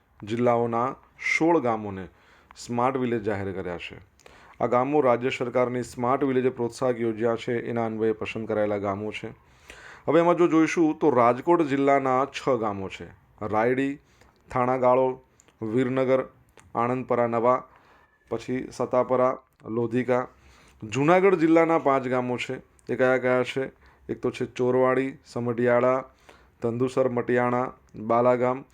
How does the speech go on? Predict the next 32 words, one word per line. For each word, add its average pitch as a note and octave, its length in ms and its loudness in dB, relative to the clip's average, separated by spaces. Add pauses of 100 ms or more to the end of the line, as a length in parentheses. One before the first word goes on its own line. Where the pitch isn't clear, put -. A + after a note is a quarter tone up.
(360)
જામનગરના E3 760 2
ત્રણ D3 280 0
ગામ C#3 240 0
છે, - 160 -4
પીપર, C#3 480 2
વાકિયા B2+ 500 2
અને B2 120 -2
સિદ્ધસર, B2+ 540 -4 (460)
અને C3+ 120 -2
બોટાદનું C#3+ 720 2
એક C3 220 -4
ગામ C3 240 0
છે, C#3+ 160 -2
અડતાળા. G2+ 640 0 (1300)
દક્ષિણ C3 340 0
ગુજરાતના C#3 580 4
નવસારી C3+ 420 0
જિલ્લાનું C3 420 0
એક C3 160 0
મહુવર B2+ 500 0
છે. C3+ 160 -6
એમ C3 80 -6
ટોટલ A#2+ 320 -2
સોળ D3 360 2
જેટલા A2+ 280 -2
ગામો A2 320 -6
છે - 160 -6
એમનો A2 240 -8 (360)
સમાવેશ G#2 480 -4
કરવામાં F2+ 420 -8
આવ્યો D#2 200 -12
છે. - 200 -16